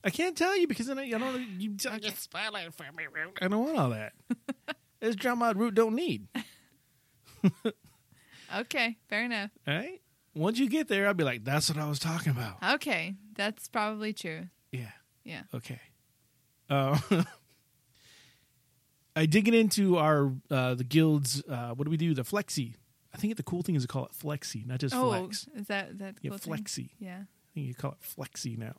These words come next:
Speaker 2: Yeah.
Speaker 1: That's the cool thing. All, all the cool kids are doing it. So we did the Flexi. And, uh, we only wiped one time. It was pretty cool. We got all the way to, like, General Nazagagazug or some guy.
Speaker 2: Mm-hmm.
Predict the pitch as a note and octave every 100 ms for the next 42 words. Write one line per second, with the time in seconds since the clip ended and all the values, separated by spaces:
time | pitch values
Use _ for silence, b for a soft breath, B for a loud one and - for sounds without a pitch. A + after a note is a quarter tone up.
0 | - G3 F#3+ F3+ C3+ B2 C#3 A#2+ B2+ A#2
1 | _ - B2 B2+ B2 A#2+ - B2+ - A2+
2 | A#2 G#2+ A2 - _ _ _ _ _ _
3 | _ _ _ _ _ _ _ _ _ _
4 | _ C#3+ C#3 D#3+ C#3 - D#3+ - - A#2
5 | _ _ _ _ _ _ _ _ _ _
6 | _ _ _ _ _ _ C#3+ C3+ B2+ A#2+
7 | A#2+ D3 E4 D#4+ E3+ D4 D3 E3 A3 F#3+
8 | G3+ G#3 A2 - _ - F#3+ A#3+ A3+ B3+
9 | A3+ D#3 F3+ G3+ G3 F#3 F3 C3+ E3+ F3+
10 | E3+ D3 C#3 D#3 D#3+ C#3+ C#3+ D3 C#3+ C3
11 | C3+ D3 B2 A#2 B2+ A#2 A#2 A2+ A2 G3+
12 | F#3 E3